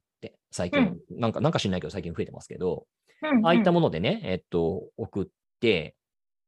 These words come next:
Speaker 1: 送るとして、まあ、僕らがね、例えば森さんと僕の関係でやり取りしてて、じゃあ、このなんか、あー、予定あげるから三十分どれかスロット選んどいてっていうふうに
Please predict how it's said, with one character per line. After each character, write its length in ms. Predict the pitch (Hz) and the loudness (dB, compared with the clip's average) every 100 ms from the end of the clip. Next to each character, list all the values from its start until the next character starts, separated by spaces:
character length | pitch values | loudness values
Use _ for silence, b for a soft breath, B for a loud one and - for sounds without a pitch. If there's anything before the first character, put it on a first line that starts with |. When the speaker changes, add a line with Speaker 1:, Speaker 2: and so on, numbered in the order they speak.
| _ | _
Speaker 1:
送 220 | 101 113 | -8 -4
る 60 | 95 | -4
と 100 | - | -6
し 80 | |
て、 140 | - 85 | -10 -2
ま 140 | 185 | 0
あ、 60 | 104 | 0
僕 340 | 117 151 320 | 2 2 4
ら 80 | 294 | 2
が 100 | - | 2
ね、 80 | 180 | -2
例 140 | 123 | 2
え 20 | |
ば 80 | 131 | 2
森 160 | 98 233 | 4 4
さ 100 | 269 | 4
ん 40 | |
と 80 | 240 | 2
僕 160 | 202 226 | 0 0
の 100 | 208 | 0
関 160 | 190 | 0
係 240 | 175 165 160 | 0 -2 0
で 280 | 190 95 92 | 0 0 -2
や 80 | |
り 80 | 113 | -4
取 140 | 95 80 | -4 -8
り 20 | |
し 40 | |
て 120 | 87 | -8
て、 160 | 90 90 | -4 0
じ 80 | 110 | 0
ゃ 40 | |
あ、 40 | 92 | 2
こ 120 | 143 | 0
の 220 | 156 151 | 2 2
な 80 | 156 | 2
ん 60 | |
か、 400 | 110 90 85 - - | 2 2 0 -8 -16
あ 300 | 107 87 82 | -10 -8 -4
ー、 20 | |
予 140 | 120 117 | -4 2
定 140 | 143 | 4
あ 80 | 127 | 6
げ 80 | 151 | 4
る 80 | |
か 80 | - | 2
ら 160 | 82 80 | 0 0
三 140 | 120 | -2
十 80 | 135 | -2
分 160 | 104 85 | -4 -4
ど 60 | |
れ 60 | - | -4
か 100 | 85 | -4
ス 100 | 95 | -4
ロ 80 | 107 | -2
ッ 20 | |
ト 140 | 113 | -2
選 140 | 107 143 | 0 0
ん 40 | |
ど 60 | 98 | -2
い 80 | |
て 200 | 85 85 | -2 -4
っ 40 | 87 | -4
て 120 | 76 | -8
い 40 | |
う 80 | 69 | -10
ふ 60 | 82 | -8
う 40 | |
に 100 | 78 | -8